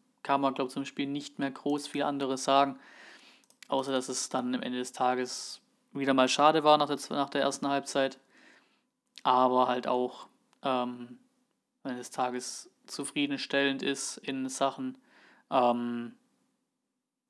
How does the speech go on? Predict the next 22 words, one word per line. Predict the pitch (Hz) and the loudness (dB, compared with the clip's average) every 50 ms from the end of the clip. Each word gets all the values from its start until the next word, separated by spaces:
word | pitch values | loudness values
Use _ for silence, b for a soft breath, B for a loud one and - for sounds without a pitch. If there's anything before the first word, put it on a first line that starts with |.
| _ _ - | _ _ -2
Ergebnis, | - 135 123 135 127 127 131 127 120 - - | -2 -2 0 0 0 0 0 -2 -4 -2 -2
weil | 143 135 131 131 | 0 0 0 0
Lucky | 127 127 - 131 | -4 -2 -4 -2
Punch | 123 - 131 131 127 127 - - - | 2 4 4 4 4 0 -4 -6 -6
und | 135 127 123 120 | -6 -6 -6 -8
Unentschieden | - 135 135 135 127 - - 135 127 127 | -6 -6 -6 -6 -6 -4 -2 -2 0 2
in | |
Hoffenheim | 127 127 127 - 131 127 | 0 0 0 0 -2 -2
ist | 127 123 - | -2 -2 -4
ja | 131 | -2
auch | 139 131 - - | -4 -4 -6 -6
kein, | - - 127 123 127 - b b b b b b b b b b b b b b b | -4 -4 -4 -4 -4 -10 b b b b b b b b b b b b b b b
kein, | - - 123 120 120 120 123 | -8 -4 -2 -2 -2 -2 -2
äh, | 135 131 120 120 120 120 120 120 120 120 117 - b b b b b b b b b b b _ _ _ _ _ _ _ _ _ _ _ _ _ _ _ _ | -2 -2 0 0 0 0 0 0 0 -2 -4 -6 b b b b b b b b b b b _ _ _ _ _ _ _ _ _ _ _ _ _ _ _ _
ja, | - 135 127 127 - - _ _ _ _ _ _ _ _ _ _ _ _ _ _ _ _ _ _ _ _ _ _ _ _ - | -8 -4 -4 -4 -6 -8 _ _ _ _ _ _ _ _ _ _ _ _ _ _ _ _ _ _ _ _ _ _ _ _ -14
mir | - 135 | -12 -12
fällt | 127 - 131 127 | -8 -6 -6 -6
das | 127 - | -4 -6
Wort | 135 135 | -6 -6
grad | 135 135 | -6 -8
nicht | 139 135 | -6 -6
ein, | 131 131 131 135 | -6 -6 -6 -8